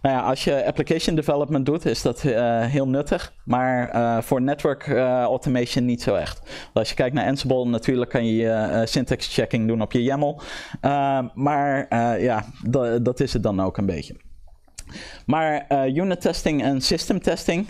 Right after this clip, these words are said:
en vooral, eh, de combinatie daarvan, dat kan heel erg nuttig zijn voor, ehm, eh, voor network development. Nou, als je dan kijkt naar die linting tests, ehm, ja, zoals ik zei, e-,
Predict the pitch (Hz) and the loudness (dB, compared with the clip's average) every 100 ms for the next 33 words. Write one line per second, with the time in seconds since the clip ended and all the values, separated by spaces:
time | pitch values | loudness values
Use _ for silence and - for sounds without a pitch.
0 | - 135 131 147 139 135 123 117 113 117 | -2 -2 0 0 0 0 -2 -2 0 2
1 | 113 110 - 123 117 127 151 - 143 - | 2 0 0 2 2 0 0 -2 -2 0
2 | 147 170 120 127 - 127 127 123 113 117 | 0 0 0 -2 0 0 2 0 0 -2
3 | 107 - 113 104 107 - 107 101 107 - | -2 -2 0 0 -2 0 0 2 -2 -6
4 | - - - 104 104 101 92 - 95 95 | -16 -16 -6 0 0 0 -2 -2 -2 0
5 | 95 - 131 117 117 - 107 113 - 95 | -2 -2 -2 0 0 0 -2 -2 0 -2
6 | 92 - - - - - - - - - | -2 -8 -10 -18 -20 -20 -20 -20 -20 -20
7 | - - - - - - - - 147 156 | -20 -20 -20 -20 -20 -16 -12 -2 0 0
8 | 151 185 175 170 170 180 170 147 180 185 | 0 0 0 0 0 0 2 2 0 0
9 | 175 170 170 - - - - - 131 139 | 0 0 0 -4 -6 -8 -8 -2 0 2
10 | 131 131 127 127 127 - 131 120 113 131 | 2 2 0 0 -4 -2 0 2 0 -2
11 | - 151 131 - | 0 0 0 0